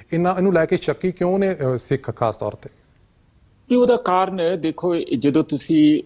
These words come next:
Speaker 2: ਇੱਕ ਫਿਰਕੂ, ਅ, ਪੋਲਿਟਿਕਸ ਕਰੋਗੇ,
Speaker 1: ਜੀ।
Speaker 2: ਹੈ ਨਾ, ਤੇਰ ਮੇਰ ਵਾਲੀ, ਕਿ ਕਦੀ ਮੁਸਲਮਾਨਾਂ ਨੂੰ ਟਾਰਗੇਟ ਕਰਨਾ, ਕਦੀ ਘੱਟ ਗਿਣਤੀਆਂ ਨੂੰ, ਹੁਣ ਵਿਸ਼ਵ ਹਿੰਦੂ ਪ੍ਰੀਸ਼ਦ ਕੀ ਹੈ, ਬਜਰੰਗ ਦਲ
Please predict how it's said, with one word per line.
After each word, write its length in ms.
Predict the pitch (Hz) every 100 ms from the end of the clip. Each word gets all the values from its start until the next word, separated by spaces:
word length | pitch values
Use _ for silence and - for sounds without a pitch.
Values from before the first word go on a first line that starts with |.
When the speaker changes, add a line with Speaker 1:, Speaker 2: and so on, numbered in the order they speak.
| -
Speaker 2:
ਇੱਕ 460 | 123 - 135 120 -
ਫਿਰਕੂ, 920 | - 147 151 - 190 180 180 175 147
ਅ, 460 | - 131 127 123 120
ਪੋਲਿਟਿਕਸ 680 | - 131 139 139 165 -
ਕਰੋਗੇ, 560 | - 117 110 92 92 80
Speaker 1:
ਜੀ। 180 | 117 123
Speaker 2:
ਹੈ 60 | 123
ਨਾ, 180 | 180
ਤੇਰ 320 | 160 147 139 123
ਮੇਰ 260 | 120 110
ਵਾਲੀ, 560 | 98 90 98 170 226 147 - - - _ -
ਕਿ 440 | 156 151 151 151 127 -
ਕਦੀ 220 | 147 151
ਮੁਸਲਮਾਨਾਂ 680 | 147 143 147 143 139 139 143
ਨੂੰ 160 | 143
ਟਾਰਗੇਟ 440 | 123 135 127 135 -
ਕਰਨਾ, 500 | 139 127 127 127 127
ਕਦੀ 220 | 131 123
ਘੱਟ 280 | 123 123 -
ਗਿਣਤੀਆਂ 480 | 113 120 113 123 123
ਨੂੰ, 260 | 123 123 113
ਹੁਣ 220 | 127 117
ਵਿਸ਼ਵ 300 | 127 - 139
ਹਿੰਦੂ 240 | 139 120
ਪ੍ਰੀਸ਼ਦ 440 | 113 135 117 135 113
ਕੀ 360 | - 131 135
ਹੈ, 240 | 123 120 120
ਬਜਰੰਗ 460 | 120 120 117 120
ਦਲ 300 | 120 113 110